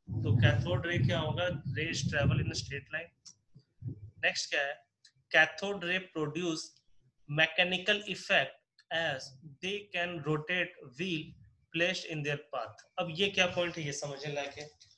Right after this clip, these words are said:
देखो ये important point कैसे है, cathode ray एक रे है, ठीक है, electronics एक रे है,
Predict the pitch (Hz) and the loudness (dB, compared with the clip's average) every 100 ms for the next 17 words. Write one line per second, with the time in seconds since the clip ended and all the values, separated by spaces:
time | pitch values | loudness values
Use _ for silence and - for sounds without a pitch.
0 | - - - 208 202 151 185 208 202 156 | -18 -16 -2 0 0 0 -2 -2 -2 0
1 | 156 190 190 180 175 156 143 156 143 - | 2 0 0 -2 -2 -6 -6 -8 -8 -4
2 | 170 170 208 202 156 160 175 - _ _ | -4 -4 -8 -6 -4 -2 -2 -6 _ _
3 | 170 - 151 170 196 170 123 _ - 156 | -18 -12 -6 -2 -2 -2 -8 _ -16 -8
4 | 180 170 - 165 160 185 - - 170 165 | -4 -4 -4 -6 -6 -6 -12 -12 -12 -10
5 | 139 180 185 120 | -4 0 0 -2